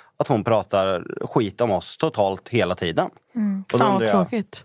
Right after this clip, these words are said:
Speaker 1: och då undrar jag, vad har jag gjort dig, människa?
Speaker 2: Mm. Ja, då är det förståeligt.
Speaker 1: Jag, jag har ingen aning om vad jag har gjort henne, om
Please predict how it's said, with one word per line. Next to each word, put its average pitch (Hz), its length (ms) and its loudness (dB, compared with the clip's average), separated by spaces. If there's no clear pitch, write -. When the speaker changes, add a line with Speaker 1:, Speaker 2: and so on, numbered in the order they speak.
Speaker 1:
och 135 80 0
då 143 60 6
undrar 123 200 2
jag, 104 100 2
vad 117 340 2
har 110 120 2
jag 101 140 0
gjort 190 220 2
dig, 208 300 2
människa? 196 440 4
Speaker 2:
Mm. 208 340 -2
Ja, 196 120 -2
då 202 100 0
är 220 40 2
det 220 80 0
förståeligt. 190 380 0
Speaker 1:
Jag, 135 100 2
jag 143 100 4
har 143 40 2
ingen 147 220 2
aning 123 260 2
om 113 140 2
vad 123 100 6
jag 104 60 4
har 98 60 2
gjort 98 240 -4
henne, 113 440 2
om - 80 4